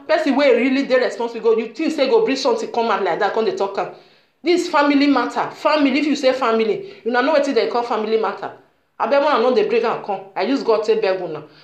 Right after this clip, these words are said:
Make una leave dem, make dem dey, make dem go settle their sef. If you really say you, you wan talk put, you go say, "Na give me phone number." Call the other person,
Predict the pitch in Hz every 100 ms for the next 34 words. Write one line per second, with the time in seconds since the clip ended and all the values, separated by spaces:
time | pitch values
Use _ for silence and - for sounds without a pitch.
0 | - - 320 294 233 240 294 220 233 247
1 | 208 202 190 220 311 220 226 247 269 220
2 | 240 196 180 - - 196 147 - 294 294
3 | 277 330 339 294 285 269 226 240 220 233
4 | 233 269 269 247 226 226 240 - - -
5 | - 254 269 285 330 277 233 339 302 294
6 | 240 214 214 170 - _ - 339 226 240
7 | 233 254 247 220 220